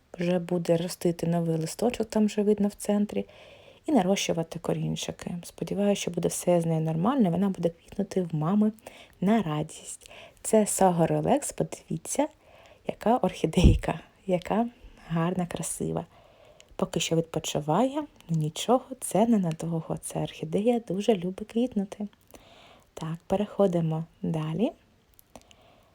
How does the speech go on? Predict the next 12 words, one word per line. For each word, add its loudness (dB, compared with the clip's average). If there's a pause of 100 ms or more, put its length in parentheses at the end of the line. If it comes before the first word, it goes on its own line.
(160)
Так, -14
тут -8
кактуси -2
в 0
мене 4
трошечки -6
завалилися, -2
ці -12
красотуни. -4 (1500)
Так, -8 (120)
що 0
вам 4